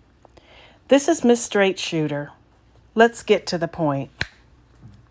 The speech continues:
The question I would like to ask is, have you left a positive impression on someone today?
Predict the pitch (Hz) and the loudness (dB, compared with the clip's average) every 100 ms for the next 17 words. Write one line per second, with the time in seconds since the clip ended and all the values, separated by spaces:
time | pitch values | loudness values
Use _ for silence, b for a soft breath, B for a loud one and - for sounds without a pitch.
0 | _ b b b b b - 240 - 381 | _ b b b b b -2 2 4 4
1 | - 294 233 202 190 180 180 - 175 165 | 2 0 2 2 2 0 0 -4 0 0
2 | 151 156 - - - _ _ _ _ _ | 0 -4 -12 -18 -20 _ _ _ _ _
3 | _ _ 202 - 247 262 269 262 208 165 | _ _ -4 -2 2 2 2 -2 0 0
4 | 160 - - _ _ _ _ _ _ _ | 0 -8 -20 _ _ _ _ _ _ _
5 | 185 - 202 185 190 196 196 190 - 180 | -12 -2 4 4 2 -4 -6 -6 -10 -10
6 | - 175 165 - 160 156 151 165 156 151 | 0 0 0 -4 -6 -6 -4 -4 -4 -4
7 | 151 151 143 143 131 | -8 -10 -6 -6 -6